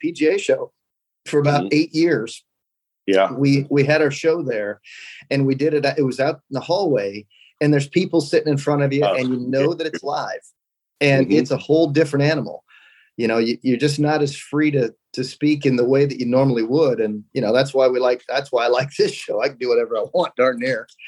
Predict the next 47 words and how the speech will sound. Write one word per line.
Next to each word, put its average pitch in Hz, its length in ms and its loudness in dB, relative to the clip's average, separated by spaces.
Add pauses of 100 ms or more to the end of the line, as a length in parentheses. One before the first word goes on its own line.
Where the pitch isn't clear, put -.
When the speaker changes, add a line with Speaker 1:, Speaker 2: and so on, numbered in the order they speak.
(300)
Speaker 1:
Right. 120 260 -2 (140)
Because 139 360 2
we're 143 80 2
supposed 202 360 0
to 143 60 2
have 120 160 2
some - 160 -16
fun. 107 240 -2
This 143 180 -2
is 160 120 -4
about 156 360 0 (560)
us 156 200 2
just - 40 -8
Speaker 2:
Yeah. 180 160 2
Speaker 1:
sitting 170 300 -2
around 143 160 0
talking 147 320 0
about 123 280 -2
golf. 135 440 0
But 117 160 -2 (280)
now 156 320 2
that 180 80 2
I've 139 120 2
got 127 260 0
you 113 160 0
on 127 80 0
the 113 60 -6
show, 117 540 0 (380)
I 139 120 -4
don't 294 140 -2
want 131 180 -2
to - 60 -2
talk 120 180 0
about 107 300 -4
golf. 147 320 2
I 151 60 4
want 131 140 0
to 139 40 -2
talk 135 260 0
about 143 400 0 (720)
how 180 320 2
you 175 280 4
have 156 320 2
fun 131 720 0 (160)
as 139 240 4
an 127 120 2
instructor. - 720 -2